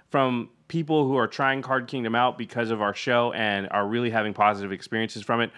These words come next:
We're going to read one from a longtime listener, two, actually,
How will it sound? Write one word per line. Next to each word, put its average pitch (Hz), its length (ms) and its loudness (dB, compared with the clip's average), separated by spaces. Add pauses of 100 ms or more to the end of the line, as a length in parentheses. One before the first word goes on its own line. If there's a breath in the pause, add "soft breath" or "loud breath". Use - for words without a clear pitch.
(360 loud breath)
We're 135 240 2
going 127 280 0
to 120 180 -6
read 120 240 -2
one 120 260 0
from 117 340 0
a 110 120 2
longtime 151 760 0
listener, 123 300 -4
two, 196 260 -4
actually, 107 320 -4